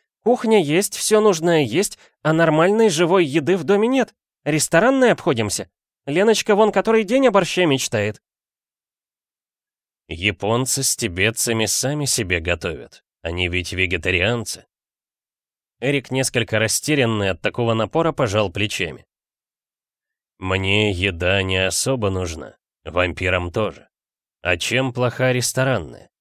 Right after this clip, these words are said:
В лучших ресторанах мира берем». «Не живая она!»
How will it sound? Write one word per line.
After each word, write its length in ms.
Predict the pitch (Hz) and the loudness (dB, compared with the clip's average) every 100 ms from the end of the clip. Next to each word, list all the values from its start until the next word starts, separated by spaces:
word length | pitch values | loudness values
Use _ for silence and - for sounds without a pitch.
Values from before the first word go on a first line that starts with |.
| _ _ _ - | _ _ _ -18
В 160 | 76 | -14
лучших 440 | 87 104 - 117 - | -8 -6 -2 -2 0
ресторанах 680 | 104 - 98 98 107 104 90 | 0 0 0 0 0 -4 -4
мира 320 | 87 95 127 | -4 -2 -2
берем». 420 | 117 104 73 - _ _ _ _ _ _ _ _ _ _ - | -2 -6 -8 -16 _ _ _ _ _ _ _ _ _ _ -4
«Не 240 | 196 208 | 4 4
живая 520 | 175 196 220 214 185 | 4 4 4 4 4
она!» 280 | 175 175 | 4 2